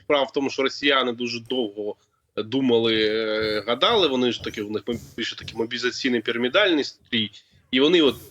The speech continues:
прийняли рішення, і тепер от все, тепер робимо безпілотники. Але ще от у нас, я хочу зазначити перевагу от стосовно волонтерів, е, велика їм шана також,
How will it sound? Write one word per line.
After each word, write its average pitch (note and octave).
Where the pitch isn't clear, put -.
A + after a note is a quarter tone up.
прийняли F3+
рішення, B2+
і A2+
тепер C3
от A#2
все, G2
тепер D3
робимо B2
безпілотники. G#2+
Але D3
ще E3+
от C3
у C3+
нас, D3
я C3
хочу B2+
зазначити B2+
перевагу D#3+
от A#2+
стосовно B2+
волонтерів, C#3
е, -
велика A2+
їм A2+
шана A2
також, -